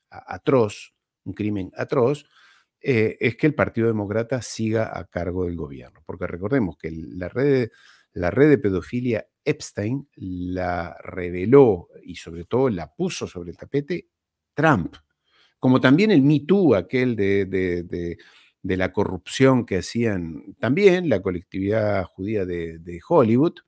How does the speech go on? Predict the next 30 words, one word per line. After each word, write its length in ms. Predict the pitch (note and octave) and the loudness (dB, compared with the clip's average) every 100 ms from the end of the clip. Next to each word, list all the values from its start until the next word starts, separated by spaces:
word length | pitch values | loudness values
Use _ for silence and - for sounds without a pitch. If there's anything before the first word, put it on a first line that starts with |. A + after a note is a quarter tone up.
| _ _ _ _ _ | _ _ _ _ _
el 140 | G2+ | -6
Me 160 | G2+ C#3 | 0 2
Too, 300 | D#3+ D#3+ E3 | 6 6 4
¿te 80 | - | -2
acuerdas 260 | C3 B2 G#2 | -2 -2 -2
con 120 | F#2+ | -8
las 160 | E2+ | -8
artistas, 800 | F#2 - C3+ C3+ B2 G2 F#2 E2+ | -12 -6 -2 0 -2 -4 -10 -12
aquel 240 | E2 A2 G2 | -12 -10 -4
Weinstein, 880 | G#2+ B2+ A2+ F#2+ - - F#2 F2+ F2+ | -2 0 0 -2 -8 -12 -12 -12 -12
una 140 | F2 | -12
cosa 180 | F#2+ G#2 | -10 -8
así? 160 | F#3+ | -6
Bueno, 200 | G3 F2+ - | -4 -4 -2
todo 220 | E3+ F#3+ | 2 4
eso 180 | A3+ D#4 | 2 0
lo 160 | B3+ A#2 | -2 0
reveló, 560 | G#2+ G#2 G#2 D#3+ A#3 _ _ _ | 0 0 0 -4 -8 _ _ _
lo 180 | G#2 G2+ | -8 -6
puso, 460 | G#3+ A#3 - - C#3 | -2 -2 -2 -4 -2
lo, 280 | G2 F2+ | 0 0
lo, 260 | F#2 F#2 F#2 | -2 -4 -6
lo, 280 | - A#2+ D3 - - - - | -4 -4 -4 -6 -20 -20 -2
lo 200 | A#2+ - | -2 0
puso 260 | A3+ - | -2 2
en 100 | C#3+ | 2
bandeja 580 | C3+ C#3 D#3 E3+ F#3 - _ | 4 2 0 -4 -6 -6 _
el 280 | - A2+ A2 | -8 -6 -2
gobierno 500 | G#2+ G#2 G#2+ A#2+ B2+ | 0 0 0 0 -2
de, 440 | A2 G2+ G#2 A2+ | -4 -2 -2 -2